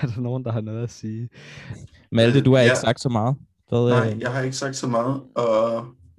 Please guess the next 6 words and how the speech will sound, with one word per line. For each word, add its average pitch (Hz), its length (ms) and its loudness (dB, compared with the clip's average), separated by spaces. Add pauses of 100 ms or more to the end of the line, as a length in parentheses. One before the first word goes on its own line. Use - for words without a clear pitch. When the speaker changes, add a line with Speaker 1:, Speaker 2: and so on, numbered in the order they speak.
(880)
Speaker 3:
jeg 131 120 0
føler, 139 600 0 (480)
at 131 260 2 (800)
det 135 60 4
her 123 100 4
album 131 580 0